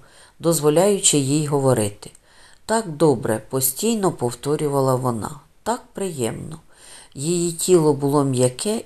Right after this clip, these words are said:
і біле, наче тісто. Здавалося, що він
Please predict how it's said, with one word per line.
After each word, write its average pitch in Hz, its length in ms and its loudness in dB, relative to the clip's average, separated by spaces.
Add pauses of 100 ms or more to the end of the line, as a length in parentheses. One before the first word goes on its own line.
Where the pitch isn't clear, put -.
і 180 100 -6
біле, 120 540 -6 (180)
наче 160 380 -4
тісто. - 640 -4 (520)
Здавалося, 151 760 0
що - 260 0
він 185 220 -2